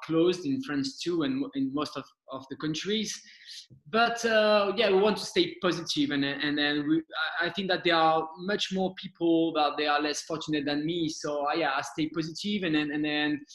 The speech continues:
some markets continue to work. Russia, uh, for example, uh, Japan, where, where I work a lot, uh, Sweden as well. So yes, um, I just, I just wait, and, and, uh, but my, my, my main goal is that,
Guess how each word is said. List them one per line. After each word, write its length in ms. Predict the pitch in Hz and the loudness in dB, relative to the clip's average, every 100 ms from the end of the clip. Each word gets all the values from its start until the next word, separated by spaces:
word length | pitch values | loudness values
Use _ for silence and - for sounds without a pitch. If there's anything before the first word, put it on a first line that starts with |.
| - - | -20 -12
some 300 | - 160 170 | -4 -2 0
markets 360 | 175 180 175 | -2 -2 -2
continue 400 | - 160 170 180 175 | -2 -4 -2 -4 -4
to 160 | 170 | -2
work. 340 | 170 208 233 233 - _ | 0 2 0 -2 -12 _
Russia, 640 | 127 165 165 180 214 - - - | -4 -2 0 2 2 0 -6 -12
uh, 40 | - - | -14 -6
for 80 | |
example, 560 | 147 147 208 220 226 233 | -4 -2 -4 -2 0 0
uh, 100 | 156 | 0
Japan, 480 | 147 165 220 226 214 | -2 -2 0 0 2
where, 160 | 156 139 | 0 0
where 180 | 151 147 | 2 2
I 80 | |
work 300 | 147 143 151 151 | 2 0 -2 -2
a 40 | |
lot, 320 | 170 214 233 226 - _ _ - | 0 2 2 0 -10 _ _ -10
uh, 400 | 135 139 139 143 | -4 -2 0 -2
Sweden 480 | 143 - 202 220 220 | -4 -4 -2 0 0
as 140 | 185 | -2
well. 340 | 170 208 226 220 | 0 0 0 -2
So 540 | - 170 156 156 156 | -2 0 2 2 2
yes, 640 | 165 233 214 - - - _ _ _ _ - | 2 2 2 -2 -10 -14 _ _ _ _ -6
um, 640 | 165 165 160 160 165 165 | -2 0 2 0 -2 -4
I 100 | 175 | -4
just, 340 | 175 208 202 - | 2 2 2 -2
I 80 | 156 | -2
just 400 | 160 196 - - | 0 -2 -2 -10
wait, 500 | 165 151 180 202 220 - - | -8 0 4 4 2 -6 -6
and, 140 | 160 | -6
and, 400 | 160 160 160 156 | -2 -2 0 -2
uh, 360 | 151 151 147 147 147 | 0 2 2 0 -2
but 160 | 160 160 | -4 0
my, 160 | 160 156 | 2 2
my, 180 | 156 156 | 0 0
my 120 | 156 | 0
main 400 | 156 165 190 190 | 0 0 0 0
goal 280 | 185 185 190 | 2 4 6
is 120 | 170 - | 4 2
that, 200 | 165 165 | -2 -2